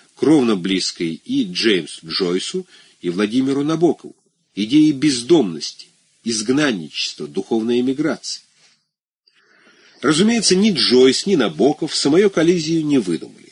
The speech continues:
Она была порождена действительностью, буржуазной действительностью, которой, как впоследствии с горечью скажет Фолкнер, художники не нужны. Но если, допустим, Ролан или Томас Манн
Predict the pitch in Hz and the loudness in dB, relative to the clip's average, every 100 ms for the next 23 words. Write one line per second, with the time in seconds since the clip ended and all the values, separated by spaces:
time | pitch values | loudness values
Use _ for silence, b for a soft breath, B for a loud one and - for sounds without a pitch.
0 | - - 131 185 156 156 - 127 117 92 | -20 -6 -2 0 2 0 -2 0 0 0
1 | 104 131 127 117 - - 113 - - - | 0 2 0 0 -2 0 0 0 -8 -12
2 | - - - _ _ _ 92 117 101 170 | -18 -18 -20 _ _ _ -2 -2 2 2
3 | 214 165 131 87 90 - 127 196 180 180 | 2 2 -2 -2 -6 -6 -4 -4 -4 -6
4 | 165 - 165 B B B B B 110 120 | -6 -2 -4 B B B B B 0 2
5 | 104 104 - 104 - 101 95 - 90 82 | 2 0 -4 -6 -2 0 0 0 -4 0
6 | 98 90 - 87 - 82 87 - 175 170 | 0 0 -4 -10 -6 -6 -8 -2 0 0
7 | - 147 - 101 135 127 127 110 104 95 | -2 -8 -4 0 2 0 -2 -4 -2 -2
8 | 98 92 - - - _ _ _ _ _ | -2 -2 -6 -14 -20 _ _ _ _ _
9 | _ B B B B B - 147 214 202 | _ B B B B B 2 4 6 4
10 | 190 190 196 - 170 151 147 170 208 196 | 2 2 0 2 2 4 6 6 4 0
11 | 175 170 160 180 175 165 - 135 92 71 | 0 2 4 2 2 0 0 0 0 -4
12 | 65 | -12